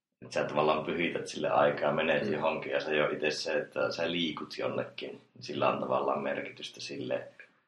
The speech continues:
Speaker 1: koko kokonaisuudelle, että sä et vaikka vaan kato jotain videota, joka on aina vähän neutraalia.
Speaker 2: No. Siinä meillä on välillä ollut joskus vaikka Suomenlinnassa valmennuksia.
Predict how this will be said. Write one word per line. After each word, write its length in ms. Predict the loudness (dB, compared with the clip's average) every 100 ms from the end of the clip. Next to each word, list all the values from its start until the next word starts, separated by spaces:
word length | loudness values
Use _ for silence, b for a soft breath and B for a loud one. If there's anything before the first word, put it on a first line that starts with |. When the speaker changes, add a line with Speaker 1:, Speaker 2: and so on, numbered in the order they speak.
| _
Speaker 1:
koko 280 | -14 -4 -2
kokonaisuudelle, 840 | -2 2 4 4 2 0 -4 0 -2
että 120 | 0
sä 60 |
et 140 | -2 0
vaikka 300 | 0 0 2
vaan 220 | 4 4
kato 440 | 2 2 2 0 -8 _ -14
jotain 380 | -4 2 2 0 -8 -10
videota, 480 | -6 0 2 2 -2 -6 -14 _ _
joka 240 | -6 2 2
on 80 |
aina 240 | 4 2 2
vähän 240 | 0 2
neutraalia. 640 | 2 2 0 -2 -2 -4 -8 -12 _ -20 _ -2
Speaker 2:
No. 260 | 0 0 -4 _ _ B B B 2
Siinä 300 | 6 6 4 -4 -14 -2
meillä 200 | 4 6
on 80 | 10
välillä 240 | 10 10
ollut 140 | 8 8
joskus 300 | 4 0 0
vaikka 300 | 2 2 -2 -6
Suomenlinnassa 920 | 4 8 10 8 2 -2 -6 -6 -6 -8 -6 2
valmennuksia. 680 | 4 4 -2 -6 -4 -4